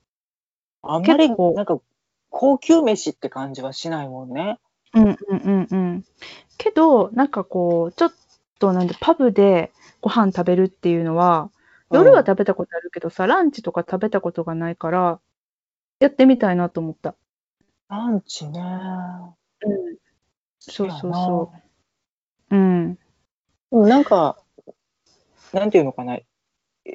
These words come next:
Speaker 1: 一番ロンドンらしい食事は食べれるんかもね。
Speaker 2: そうなんです。ここで食べれるもの。
Speaker 1: はい。
Speaker 2: そして、私が、た-、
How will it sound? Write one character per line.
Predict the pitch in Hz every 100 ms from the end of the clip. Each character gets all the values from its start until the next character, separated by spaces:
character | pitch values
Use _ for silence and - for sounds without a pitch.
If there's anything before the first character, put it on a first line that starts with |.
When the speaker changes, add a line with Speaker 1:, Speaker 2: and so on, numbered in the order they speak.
| - _
Speaker 1:
一 | - 214 - 359
番 | 359 330 311 302 302 247 254
ロ | - 214 262 294 285 262
ン | 240
ド | 247 240
ン | 240 226
ら | 233 247
し | - - 180 135
い |
食 | - - - 135
事 | 127 143 147
は | 156 -
食 | 135 127
べ | 123
れ | 127
る | 127 135
ん | 131
か | 139 - 101
も | 107
ね。 | 113 165 202 - - _ _ _ _
Speaker 2:
そ | - - 208
う |
な | 190 175
ん |
で | 170 160
す。 | - - - - - - _ _ _ _ _ _ _
こ | -
こ | -
で | 240
食 | 185 - 185
べ | 202
れ | 202
る | 196
も | 196 202
の。 | 180 - _ _ _ _ _ _
Speaker 1:
は | - 165
い。 | 165
Speaker 2:
そ | 247
し | -
て、 | - 285 233 170 - _ _ _ _ _ _ _
私 | - 208 226 220 240
が、 | 233 269 196 - _ _ _ _ -
た-、 | 254